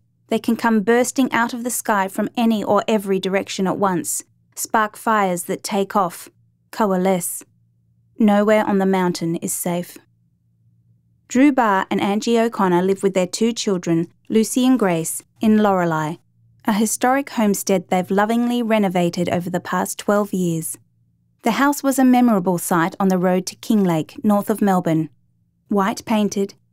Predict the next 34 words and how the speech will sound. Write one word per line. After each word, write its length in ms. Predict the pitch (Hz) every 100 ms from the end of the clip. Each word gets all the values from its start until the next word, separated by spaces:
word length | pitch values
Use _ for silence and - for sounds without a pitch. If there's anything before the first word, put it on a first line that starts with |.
| -
with 160 | 220 196
wide 320 | 208 202 214
verandas 520 | 240 208 196 196 190
and 140 | 190
a 20 | 180
fretwork 540 | - 190 208 208 -
balustrade, 720 | 190 180 175 - 165 170 175 - -
stained 420 | - 202 196 190
glass 300 | 202 214 -
windows, 560 | 185 180 165 170 - - _ -
a 80 | -
flying 440 | 240 220 220 247
fox 380 | - 208 - -
that 160 | - -
arced 280 | 190 196 -
out 140 | 180
of 120 | 190
an 100 | 185 -
old 280 | 196 202 202
oak 180 | 202
tree 380 | - 196 170 160
and 140 | 185 190
had 120 | 185
given 240 | 202 190
hundreds 540 | 190 - 220 220 208 233
of 100 | 208
hours 320 | 190 190 202
of 100 | 190
joy 300 | 190 175 170
to 160 | -
young 400 | 196 202 170 175
and, 320 | - 185 175 - _ _
occasionally, 760 | 202 220 190 175 175 165 165 180 -
old. 380 | 165 156 165